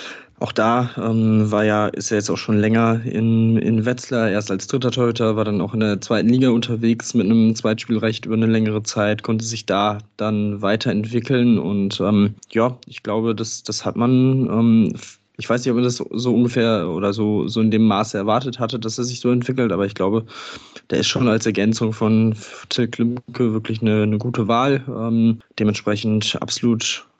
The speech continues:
absolut, äh, verständlich, dass man ihn verlängert. Dass es so lange ist, ist natürlich wirklich schon, ähm, auch, ja, ne, ne, ne, ein ziemliches Vertrauen,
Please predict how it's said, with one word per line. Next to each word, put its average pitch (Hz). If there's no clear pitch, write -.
absolut, 110
äh, 107
verständlich, 113
dass 113
man 110
ihn 110
verlängert. 131
Dass 113
es 113
so 107
lange 113
ist, 139
ist 120
natürlich 113
wirklich 123
schon, 131
ähm, 117
auch, 117
ja, 143
ne, 104
ne, 98
ne, 90
ein 87
ziemliches 131
Vertrauen, 127